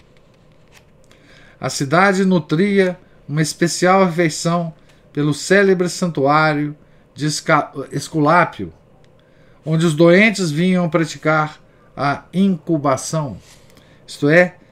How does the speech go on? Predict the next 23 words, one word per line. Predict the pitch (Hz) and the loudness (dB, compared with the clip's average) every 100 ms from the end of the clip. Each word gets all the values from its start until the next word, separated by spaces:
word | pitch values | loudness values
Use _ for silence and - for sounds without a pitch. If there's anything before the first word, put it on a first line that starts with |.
| _ | _
estender-se | 120 - 160 143 180 196 - 160 | -14 -6 -2 2 4 4 0 -4
para | 170 165 | -2 0
dormir | 156 139 160 180 - _ _ _ 143 | -2 -2 -2 -4 -6 _ _ _ -6
em | 147 | -2
longos | 156 190 190 170 - | 2 2 0 -4 -8
corredores | 160 156 143 131 151 147 147 - - _ _ - | -4 -2 -2 0 -2 -2 -6 -12 -20 _ _ -14
o | |
sono | 135 - 160 165 160 | -14 -6 -2 0 -2
da | 147 135 | -4 -6
cura. | - 135 123 78 - _ _ _ _ - - - - - - _ - | -6 -8 -8 -10 -18 _ _ _ _ -20 -20 -16 -14 -16 -20 _ -6
Ainda | 156 160 190 196 | 0 2 4 6
hoje | 185 208 202 208 - _ _ _ _ _ _ _ _ - - _ | 6 6 4 -2 -10 _ _ _ _ _ _ _ _ -20 -20 _
se | - 175 | -8 -6
conservam | 185 196 - 175 190 180 180 | 0 0 2 2 2 2 -2
no | 170 170 | -2 -2
Museu | 156 113 170 | -2 0 0
de | 160 | 0
Corinto | 156 185 156 175 160 160 - - _ - | 0 0 0 -4 -6 -12 -16 -20 _ -14
os | 135 110 | -12 0
ex-votos | 175 233 202 123 110 180 - 104 95 - - _ _ _ | 2 2 0 -4 2 2 2 -4 -14 -16 -20 _ _ _
dos | 120 131 | -14 -10
doentes | 143 156 160 156 - | -4 -2 -4 -8 -10
curados. | 165 120 110 - - | -6 -6 -6 -10 -20